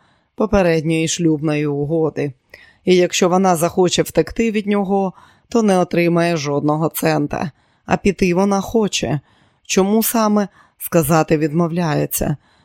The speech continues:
просто хоче позбутися його і все. Тож доведеться їй працювати. Вона талановита? Талант їй ні до чого. Варто їй лише захотіти,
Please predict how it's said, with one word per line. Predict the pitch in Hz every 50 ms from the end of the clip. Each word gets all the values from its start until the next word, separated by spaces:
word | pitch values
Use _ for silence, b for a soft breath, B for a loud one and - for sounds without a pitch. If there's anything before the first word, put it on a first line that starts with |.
| _ _ _ -
просто | 202 233 233 208 - - - 139 139
хоче | - - 190 175 - - 156
позбутися | 147 180 170 151 135 156 202 240 240 - 233 214 - 208 190
його | 185 180 180 170 185 180 175 -
і | - 233
все. | - - - - 147 147 147 147 b b b b b b b b b b b b b _
Тож | 277 262 240 -
доведеться | 220 202 190 190 170 175 180 170 - - 196
їй | 180 165 160 160 160
працювати. | - - 247 233 - - 160 143 147 147 143 - - - - 143 135 - _ _ _ _ _ _ _ _ _ _ _ _ _ _ _ _ _ _ _ _
Вона | - 147 180 175 180 185 185
талановита? | - - 180 180 180 180 180 185 185 180 156 165 160 151 151 - 220 220 220 214 - _ _ _ _ _ _ _ _ _ _ _ _ _ _ _ _ _ _ _ _ _ _ _ _ _ _ _ _ _ _ _ _ _ - 254
Талант | - 254 254 247 247 254 220 202 - -
їй | 185 170 175
ні | 185 180
до | 156 151 175 160
чого. | - - 180 165 147 139 180 - 165 151 b b b b b b b -
Варто | 151 180 180 170 170 -
їй | 170 165 165 156 160
лише | 156 170 - - 170 165 151
захотіти, | 147 151 - - 160 156 - - 220 226 - - 220 208